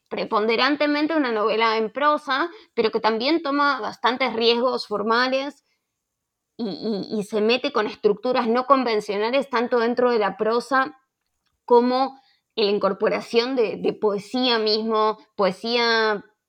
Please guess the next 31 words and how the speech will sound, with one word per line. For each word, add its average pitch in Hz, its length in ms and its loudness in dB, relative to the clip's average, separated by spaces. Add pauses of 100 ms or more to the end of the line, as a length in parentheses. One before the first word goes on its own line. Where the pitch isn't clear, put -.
(220)
eh, 185 460 -8 (1500)
eh, 220 120 0
dentro 240 580 4
del 208 260 0
cuerpo 226 420 0
mismo 208 440 -2
de 190 220 -2
la 185 120 -2
novela. 180 320 -4
Entonces - 300 -8
quería 233 240 0
preguntarte 226 540 -2
quizás 214 340 -6
cómo, 247 500 -2
cómo 254 280 2
esas 247 320 -2
prácticas 220 560 2
interactuaron 214 760 -2
entre 196 300 -4
sí 302 160 -4
o 294 100 0
interactúan 220 760 -2 (220)
entre 196 380 -2
sí 208 400 -6 (280)
cuando 240 200 -2
estás 208 220 -4
encarando 214 400 0
un 214 80 -8
proyecto 202 400 -10
de 190 60 -6
escritura. - 540 -12